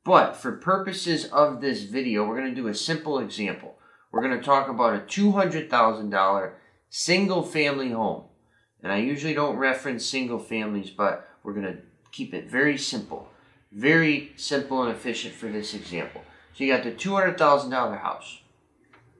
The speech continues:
You got the two hundred G's in your bank account. You can come to the closing table, drop a check down for that entire amount and never have to talk to a bank,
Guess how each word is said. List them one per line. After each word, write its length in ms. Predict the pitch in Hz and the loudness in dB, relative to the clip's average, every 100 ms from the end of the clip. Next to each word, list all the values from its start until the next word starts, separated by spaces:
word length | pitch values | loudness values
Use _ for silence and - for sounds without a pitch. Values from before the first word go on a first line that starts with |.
| - - | -12 -12
You 160 | - 127 | -6 2
got 260 | 147 151 139 | 4 4 2
the 100 | - | -4
two 160 | 160 | 0
hundred 260 | 160 156 147 | 2 2 0
G's 300 | 143 131 113 | -2 -2 -2
in 100 | 147 | 0
your 140 | 165 | 0
bank 260 | - 127 127 | 0 -2 -4
account. 460 | 120 - 123 123 - - _ | -8 0 0 0 -4 -20 _
You 140 | 123 156 | -6 -4
can 220 | 196 165 | -4 2
come 280 | 170 165 - | 6 6 4
to 140 | 175 | 0
the 120 | 190 | 0
closing 460 | - 170 151 139 135 | 0 4 4 4 -4
table, 520 | 151 147 131 139 - - - _ 107 | 0 0 2 -2 -2 -16 -20 _ -2
drop 380 | 123 139 143 | 6 6 6
a 100 | 170 | -2
check 400 | 165 165 143 - | 0 4 4 2
down 340 | 139 131 120 120 - - _ _ | 2 4 4 2 -2 -14 _ _
for 320 | - 135 127 | -2 2 4
that 420 | 113 113 - - _ | 6 4 0 -14 _
entire 600 | 117 104 - 135 139 127 | -10 -6 2 4 4 4
amount 400 | 117 107 90 - 107 | 2 2 2 0 -4
and 240 | 104 113 | -2 2
never 280 | 127 131 143 | 2 2 2
have 260 | 127 127 | 2 0
to 80 | 113 | -6
talk 380 | 101 120 110 - | -4 2 2 0
to 120 | 110 | -6
a 60 | 101 | -6
bank, 400 | - 101 101 | -4 -4 -4